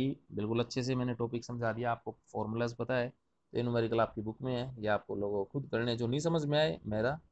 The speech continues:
मैं करवा दूंगा, ठीक है। तो उस चीज़ की आपको टेंशन नहीं लेनी है, लेकिन कोशिश ज़रूर कीजिए, नहीं होता तो हम करवाएंगे। अब देखिए सेफ्टी फ्यूज, जो फ्यूज होता है घर में वो एक सेफ्टी डिवाइस के तौर पे यूज़ होता है इलेक्ट्रिकल सर्किट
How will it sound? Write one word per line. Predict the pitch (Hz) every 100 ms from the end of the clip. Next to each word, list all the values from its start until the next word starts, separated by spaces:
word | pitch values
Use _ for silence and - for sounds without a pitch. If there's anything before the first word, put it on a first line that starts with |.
| -
मैं | 104
करवा | 98 92 87
दूंगा, | 90 87 - -
ठीक | - -
है। | - _ _ _ _ _ _ _ 104
तो | 104 104
उस | 117 -
चीज़ | 120 113
की |
आपको | 110 -
टेंशन | 104 104 101 127
नहीं | 101
लेनी | 104 117
है, | 139
लेकिन | 117 120 135 - _ -
कोशिश | 156 180 147
ज़रूर | 147 143
कीजिए, | 139 131 139 - _ _ _ -
नहीं | 120 151
होता | 123 120
तो | 120
हम | 101
करवाएंगे। | 92 92 87 82 78 _ _ _ _ _ _ _ _ _ _ _ _ _ _ _ - - _
अब | 139 151
देखिए | 147 147
सेफ्टी | 147 151 147 165
फ्यूज, | - 101 90 - - _ _ _ _ _ _ _ _
जो | 113 123 127 131 - _ _ _ -
फ्यूज | 143 180
होता | 151 - 123
है |
घर | 107 101
में | 107 127
वो | 123 123
एक | 135
सेफ्टी | - 131 - 147
डिवाइस | 143 135 135
के | 127
तौर | 120 113
पे | 110
यूज़ | 107
होता | 101 -
है | 110
इलेक्ट्रिकल | 107 - 113 113
सर्किट | 107 101 -